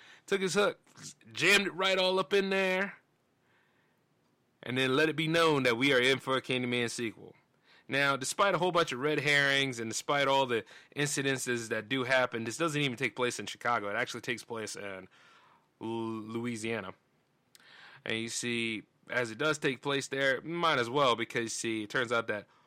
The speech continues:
all them white people that was involved in this sequel,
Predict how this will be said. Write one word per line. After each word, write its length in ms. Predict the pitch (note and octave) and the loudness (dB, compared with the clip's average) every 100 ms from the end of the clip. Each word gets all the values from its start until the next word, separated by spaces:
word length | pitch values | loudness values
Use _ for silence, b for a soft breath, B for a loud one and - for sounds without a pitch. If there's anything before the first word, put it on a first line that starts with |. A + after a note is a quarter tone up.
| b b _ | b b _
all 400 | D3 E3+ F#3 F#3+ | 2 4 6 4
them 280 | E3+ F3 E3+ | 2 0 2
white 200 | E3+ D#3+ | 2 2
people 400 | D#3+ C#3+ C3+ A2 | 2 0 0 2
that 180 | B2+ B2+ | 4 4
was 140 | B2 | 2
involved 760 | B2 A#2 B2 D3+ D3 A2 G2 G#2+ - _ _ - | -2 0 2 6 6 4 0 -4 -20 _ _ -2
in 480 | C#3+ D#3+ D#3+ D#3+ D3 - _ _ | 4 4 4 2 -4 -10 _ _
this 280 | G2+ A2 C#3+ | -8 -2 -2
sequel, 520 | C#3+ D3+ B2 G#2+ F#2 | 0 0 0 -4 -12